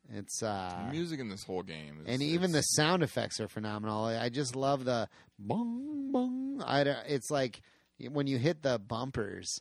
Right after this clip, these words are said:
Speaker 1: This is a pinball level. This
Speaker 2: Yeah,
Speaker 1: game,
Speaker 2: it's
Speaker 1: this
Speaker 2: more, it's more pinball, I feel
Speaker 1: I,
Speaker 2: like, than casino
Speaker 1: I'm
Speaker 2: slot
Speaker 1: pretty
Speaker 2: machine.
Speaker 1: sure this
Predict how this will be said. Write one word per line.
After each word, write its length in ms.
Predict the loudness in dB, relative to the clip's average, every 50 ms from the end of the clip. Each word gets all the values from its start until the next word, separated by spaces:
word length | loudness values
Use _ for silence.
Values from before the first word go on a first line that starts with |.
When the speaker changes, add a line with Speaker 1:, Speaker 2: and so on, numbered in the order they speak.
| _ _ _ _ _ _ _ _ _ _ _ _
Speaker 1:
This 220 | 0 0 0 2 2
is 180 | 2 4 4
a 100 | 4 2
pinball 600 | 2 0 0 0 0 0 2 0 0 0 0 0
level. 260 | -2 -4 -4 -4 -4 -2
This 140 | -2 -2 -2 2
Speaker 2:
Yeah, 240 | 4 6 6 6
Speaker 1:
game, 80 | 6 4
Speaker 2:
it's 140 | 2 0 2
Speaker 1:
this 140 | 2 4 6
Speaker 2:
more, 140 | 6 6 4 4 -2
it's 160 | -4 -4 -4 -4
more 160 | -4 -4 -4 -4 -6 -6
pinball, 460 | -4 -4 -4 -4 -4 -4 -4 -4 -4
I 100 | -6 -6 -8
feel 180 | -6 0 4
Speaker 1:
I, 140 | 4 4 6 4
Speaker 2:
like, 220 | 2 0 -4 -8
than 180 | -10 -10 -10 -10
casino 760 | -14 -14 -14 -14 -12 -12 -12 -10 -10 -10 -10 -10 -12 -14 -14 -10 -4 -2
Speaker 1:
I'm 160 | 0 0 0
Speaker 2:
slot 140 | 0 2 4
Speaker 1:
pretty 220 | 4 4 4 4
Speaker 2:
machine. 160 | 4 4 6 6
Speaker 1:
sure 360 | 8 8 8 8 6 4 2 -2 -8 -6 2
this 220 | 4 6 6 6